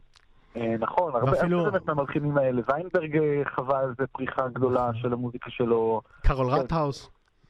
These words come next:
Speaker 1: נכון, נכון.
Speaker 2: כן.
Speaker 1: אה,
Speaker 2: אגב, אתה יודע,
Speaker 1: יש
Speaker 2: אתה יודע מאין הגיע ה-, התקציב ל-, למיזם הזה?
Speaker 1: שלנו כעת?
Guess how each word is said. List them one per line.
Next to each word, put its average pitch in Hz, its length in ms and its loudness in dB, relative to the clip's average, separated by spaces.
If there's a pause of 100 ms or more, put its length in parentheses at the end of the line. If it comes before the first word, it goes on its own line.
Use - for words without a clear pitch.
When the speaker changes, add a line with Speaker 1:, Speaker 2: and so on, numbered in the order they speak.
(240)
Speaker 1:
נכון, 120 420 0
נכון. 113 320 -2 (240)
Speaker 2:
כן. 127 300 -4
Speaker 1:
אה, 113 420 0
Speaker 2:
אגב, 180 200 0
אתה 170 100 0
יודע, 147 180 2 (280)
Speaker 1:
יש - 40 -12
Speaker 2:
אתה 147 120 0
יודע 160 160 2
מאין 180 360 2
הגיע 156 380 2
ה-, 143 760 0
התקציב 208 680 0
ל-, 233 320 0
למיזם 226 640 2
הזה? 247 180 0 (880)
Speaker 1:
שלנו 160 460 0
כעת? 160 280 0